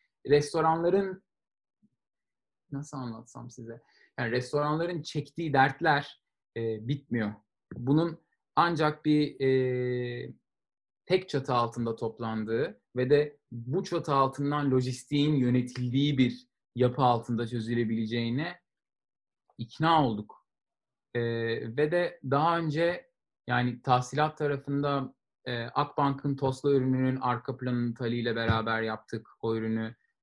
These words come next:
e, Akbank'a verdik. E, daha evvel de hani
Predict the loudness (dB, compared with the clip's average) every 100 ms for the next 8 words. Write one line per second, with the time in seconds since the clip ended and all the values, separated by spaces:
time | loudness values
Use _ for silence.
0 | -8 -4 -4 -4 -6 -8 -8 -4 -4 -4
1 | -4 -2 -2 -2 -2 -4 -4 -6 -6 _
2 | _ _ _ _ _ -2 -2 -2 -2 2
3 | 2 4 2 0 0 0 -2 -8 -18 -14
4 | -8 -6 -6 -8